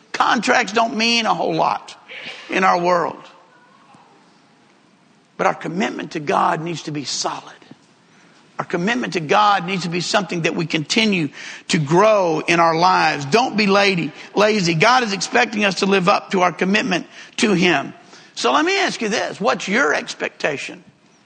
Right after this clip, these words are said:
of yourself spiritually? One of the things that I've kind of found out, it's not an absolute,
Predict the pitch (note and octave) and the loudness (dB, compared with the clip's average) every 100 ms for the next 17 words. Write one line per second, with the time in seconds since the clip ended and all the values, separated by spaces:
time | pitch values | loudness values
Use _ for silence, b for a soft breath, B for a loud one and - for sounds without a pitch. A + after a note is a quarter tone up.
0 | _ _ _ _ _ - F3 E3 C#3+ - | _ _ _ _ _ -4 -4 -2 -4 0
1 | F3 A2+ - - - _ _ _ _ _ | 0 -2 -10 -18 -20 _ _ _ _ _
2 | _ _ - - F3+ D#3 - - A2+ _ | _ _ -12 -4 -2 -2 -6 -14 -16 _
3 | _ _ _ _ _ _ _ _ _ _ | _ _ _ _ _ _ _ _ _ _
4 | - _ _ _ _ - D4 A4+ D#4 F3 | -20 _ _ _ _ -2 0 0 -2 0
5 | C#4+ C#4 A3+ G3+ G3+ A3+ A#3+ F3+ - - | 0 2 2 2 4 4 0 -2 -12 -20
6 | - - _ _ _ _ _ _ _ _ | -20 -20 _ _ _ _ _ _ _ _
7 | _ _ _ _ _ _ _ - - G#3 | _ _ _ _ _ _ _ -8 0 2
8 | F#3+ - F#3+ F#3 D#3+ C3+ - - G3 A3 | 0 2 2 2 0 0 -4 -6 -2 2
9 | A#3+ G#3+ F#3+ F#3+ - F#3 D3+ C3 - | 2 2 0 0 -2 -2 -2 -4 -10